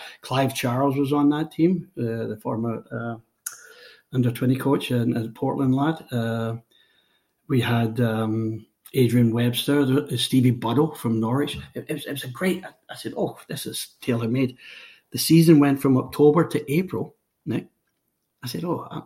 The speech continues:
I'm, this is, this is as good as it gets." <laughs> 'Cause somebody like me could fit into the indoor game. You know, the big centre halves, no chance.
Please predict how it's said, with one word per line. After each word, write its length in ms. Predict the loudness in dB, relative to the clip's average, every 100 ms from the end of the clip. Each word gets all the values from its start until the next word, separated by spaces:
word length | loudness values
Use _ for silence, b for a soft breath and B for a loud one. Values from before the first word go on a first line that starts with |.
| -8
I'm, 140 | -8 -6
this 180 | -6
is, 180 | -6 -8
this 200 | -10 -10
is 160 | -8 -10
as 140 | -6
good 160 | -4 -4
as 100 | -6
it 260 | -8 -2 4
gets." 260 | 4 2 -10
<laughs> 500 | -8 -6 -6 -8 -2
'Cause 180 | 0 6
somebody 280 | 8 8
like 200 | 8 6
me 220 | 8 6 6
could 180 | 0
fit 140 | 0 2
into 240 | 2 4
the 80 | 4
indoor 300 | 4 2 0
game. 260 | -4 -8 -10
You 160 | -4 0
know, 140 | 0
the 80 | 2
big 180 | 2 2
centre 300 | 2 2 0
halves, 400 | -2 -4 -4 -2
no 160 | -2
chance. 420 | -2 -8 -12 -18